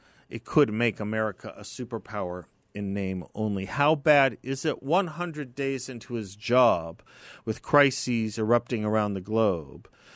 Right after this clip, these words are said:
Secretary Austin declared his new top priority, curbing sexual assault. His other major political priorities included fighting extremism and boosting vaccines.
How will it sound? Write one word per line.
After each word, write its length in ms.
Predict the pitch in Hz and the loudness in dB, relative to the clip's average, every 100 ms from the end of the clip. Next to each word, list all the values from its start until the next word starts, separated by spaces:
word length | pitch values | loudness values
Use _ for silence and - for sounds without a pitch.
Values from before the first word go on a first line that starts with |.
| - - | -20 -4
Secretary 680 | - 143 131 - 135 120 | 0 0 0 2 4 4
Austin 500 | 113 120 127 - 117 | 6 4 4 0 -4
declared 460 | 107 - 117 113 107 | -4 0 2 4 2
his 280 | 110 101 - _ | -2 -6 -8 _
new 340 | 110 110 110 101 - | -2 0 0 -2 -8
top 400 | - 107 101 - _ | 2 4 4 0 _
priority, 600 | - 113 104 110 113 92 | -4 2 4 4 4 2
curbing 560 | 85 - 123 110 101 95 - _ _ _ _ - | -4 2 2 2 -2 -6 -14 _ _ _ _ -8
sexual 680 | - 107 - 107 92 87 - _ _ - | -2 -2 0 -2 -2 -4 -8 _ _ -12
assault. 680 | 95 - 127 98 80 - - _ - - | -12 0 4 4 2 -8 -20 _ -20 -12
His 220 | - 131 151 | 0 4 6
other 180 | 147 | 4
major 320 | 135 135 123 127 | 4 4 2 -2
political 540 | - 127 123 123 127 | 2 4 4 2 -2
priorities 720 | - 123 120 120 117 117 107 | 2 4 6 6 4 0 -2
included 420 | 107 - 120 110 | -6 -2 -2 -2
fighting 460 | - 123 113 110 110 - | 2 4 4 2 -6 -12
extremism 1080 | - - - - - 135 131 131 120 123 | -14 -10 -8 -8 -2 0 2 2 2 0
and 220 | 117 104 92 | 0 -2 0
boosting 600 | 123 117 - 117 107 110 | 0 0 -4 -4 -4 -6
vaccines. 1200 | 107 107 104 - - 123 107 78 67 62 - - | 0 2 2 0 -4 -2 -2 -4 -14 -20 -20 -20